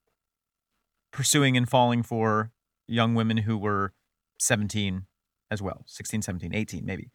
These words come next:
But those, most of those women were going after guys who were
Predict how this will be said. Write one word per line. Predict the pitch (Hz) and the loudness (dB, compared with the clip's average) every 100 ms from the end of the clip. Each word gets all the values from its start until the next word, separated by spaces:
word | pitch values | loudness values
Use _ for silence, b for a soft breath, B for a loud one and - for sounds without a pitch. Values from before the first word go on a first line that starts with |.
| b b b b b b - | b b b b b b 4
But | - _ _ - | 4 _ _ 2
those, | 180 294 415 247 - - _ _ _ _ _ - | 8 10 10 4 0 -4 _ _ _ _ _ 6
most | 170 285 - | 8 8 6
of | 156 | 8
those | 254 277 | 8 8
women | 180 151 127 135 180 _ _ _ _ _ _ 151 | 4 4 4 0 -6 _ _ _ _ _ _ 4
were | 214 | 8
going | 233 214 190 | 10 10 10
after | 196 - 180 151 - - | 6 4 2 2 0 -2
guys | 220 277 156 131 - | 2 8 8 8 2
who | 151 | 2
were | 139 131 131 123 | 6 6 6 0